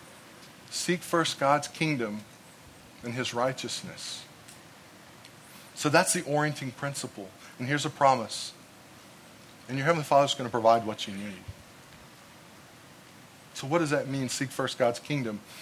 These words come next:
Well, God's kingdom is in many ways a shorthand for just saying this. It's God's loving, kingly, and fatherly rule and reign in the lives of his people, here and now, and in the future to come.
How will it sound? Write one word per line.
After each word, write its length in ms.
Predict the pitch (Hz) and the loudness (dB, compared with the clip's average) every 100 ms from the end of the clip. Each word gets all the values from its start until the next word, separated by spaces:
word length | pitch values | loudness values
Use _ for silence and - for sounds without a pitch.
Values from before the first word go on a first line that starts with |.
| - - - - | -18 -18 -16 -4
Well, 140 | 190 | -2
God's 220 | 156 170 - | 4 2 4
kingdom 300 | 180 170 147 | 2 2 2
is 100 | 143 | 2
in 60 | |
many 160 | 170 190 | 0 4
ways 280 | 156 143 135 | 4 2 -2
a 200 | - 139 | -6 -2
shorthand 640 | - 208 220 151 139 139 | 0 2 0 2 2 2
for 80 | - | -2
just 240 | 139 151 | -2 -2
saying 260 | 160 147 139 | 0 0 0
this. 380 | 135 110 - - - - - - - - | 0 -2 -6 -10 -16 -20 -20 -20 -16 -6
It's 140 | 156 | -6
God's 600 | - 151 165 170 147 - - - - - - - | 0 4 4 4 0 -6 -12 -20 -20 -20 -16 0
loving, 600 | 127 143 143 156 147 69 - - - - - - - - - | 10 10 10 0 -2 -8 -18 -20 -20 -20 -20 -20 -20 -20 -16
kingly, 520 | - 156 151 143 139 | 0 0 2 0 -2
and 160 | 135 117 | -2 -2
fatherly 420 | - 127 127 123 | 6 8 8 2
rule 580 | 113 113 123 120 120 123 | 0 0 2 4 2 -2
and 180 | 113 110 | -6 -2
reign 380 | 113 110 107 107 - - - - - | -2 0 -4 -10 -16 -20 -20 -16 -6
in 140 | 120 | -2
the 80 | 110 | 2
lives 320 | 107 110 - | 4 4 0
of 100 | 113 | -8
his 140 | 113 | -8
people, 400 | - 110 101 101 - - - - - - - - - - - | -6 -8 -8 -12 -14 -20 -20 -20 -20 -20 -20 -20 -20 -20 -8
here 260 | 135 117 | -2 0
and 80 | 117 | 0
now, 340 | 113 104 110 - - - - - | 2 2 2 -4 -20 -20 -20 -12
and 120 | 120 120 | -4 -2
in 80 | |
the 80 | 117 | -2
future 280 | - 120 120 | -6 -6 -6
to 80 | 110 | -4
come. 340 | - 131 - | 4 4 4